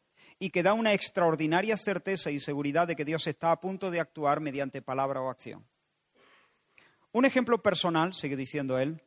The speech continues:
ilustrará lo que estoy diciendo. Un domingo, una pareja se acercó después del culto y pidió a los ancianos de nuestra iglesia que ungieran a su bebé y que oraran por su curación.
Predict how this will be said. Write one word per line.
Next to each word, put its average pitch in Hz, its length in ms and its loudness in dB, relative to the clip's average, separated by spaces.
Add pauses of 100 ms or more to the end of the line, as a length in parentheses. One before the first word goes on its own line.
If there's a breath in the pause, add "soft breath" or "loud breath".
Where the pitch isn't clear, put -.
(120)
ilustrará 165 640 0
lo 156 180 -6
que 139 60 -8
estoy 143 180 -8
diciendo. 120 480 -6
Un 254 140 -2
domingo, 160 420 -4 (280)
una 190 180 0
pareja 180 320 -2
se 170 100 -4
acercó 156 380 -2
después 170 260 -2
del 180 140 -2
culto 170 280 -6
y 160 60 -2
pidió 147 300 0
a - 20 2
los 175 160 -4
ancianos 160 400 -2
de 147 60 -2
nuestra 151 280 -4
iglesia 147 380 -2
que 147 140 -6
ungieran 170 520 -4
a 127 60 -8
su 185 160 -6
bebé 139 380 -6 (260 soft breath)
y 196 140 -10
que 175 160 -6
oraran 139 340 0
por 127 160 -12
su 127 160 -14
curación. 110 580 -10